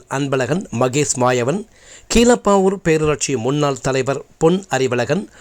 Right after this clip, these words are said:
முன்னாள் துணைத் தலைவர் தங்கசாமி, மாவட்ட பிரதிநிதி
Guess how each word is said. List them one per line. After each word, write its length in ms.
முன்னாள் 440
துணைத் 380
தலைவர் 340
தங்கசாமி, 680
மாவட்ட 520
பிரதிநிதி 460